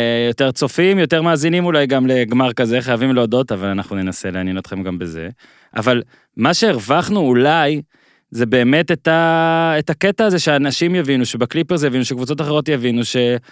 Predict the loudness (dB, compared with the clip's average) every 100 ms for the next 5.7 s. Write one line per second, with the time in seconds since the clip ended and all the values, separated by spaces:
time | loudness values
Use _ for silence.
0 | -20 _ _ _ _ 0 2 2 -2 -8
1 | _ 0 2 2 2 2 2 2 0 0
2 | 0 -2 0 2 2 2 2 2 2 2
3 | 2 0 0 0 0 2 2 2 2 2
4 | 2 2 0 -2 -2 -4 0 2 2 2
5 | 0 2 2 2 2 0 0